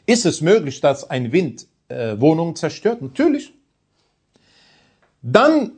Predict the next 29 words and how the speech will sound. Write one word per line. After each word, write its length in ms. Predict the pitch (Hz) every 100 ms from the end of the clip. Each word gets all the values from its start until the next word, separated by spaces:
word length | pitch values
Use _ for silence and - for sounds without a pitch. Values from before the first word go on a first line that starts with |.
| -
geht 240 | 156 214
es 180 | 170 -
weiter. 480 | 147 147 147 233 233 _ _ _ _ _
Die 340 | 127 123 180
Aussage, 920 | 214 262 247 - 190 185 190 254 269 - _ _ _ _ _ _
also 300 | 120 104 117 92 - - _ - _
im 300 | 131 120 120
Originaltext 1000 | 139 127 131 151 160 156 160 160 - -
vom 320 | 135 123 117
Werk 300 | 135 139 135
von 200 | 123 117
Ibn 200 | 120 120
Uthaymin, 560 | 120 120 117 139 180 185
er 120 | 127
sagte, 420 | 117 139 156 151
ein 220 | 165 156 131
Beispiel 460 | 175 220 - 190
für 140 | - 170
die 100 | 156
Spezifizierung 840 | - 165 - 147 147 - 196 180
durch 160 | 156
den 140 | 151 139
Verstand 580 | 135 - 151 165 208 - _ _
ist 180 | - -
die 100 | 156
Aussage 460 | 170 170 165 147 135
Allahs, 440 | 131 170 202 -
"Allahu 540 | 151 139 160 190 151 151
khaliqu 880 | - 170 165 143 160 - 208 277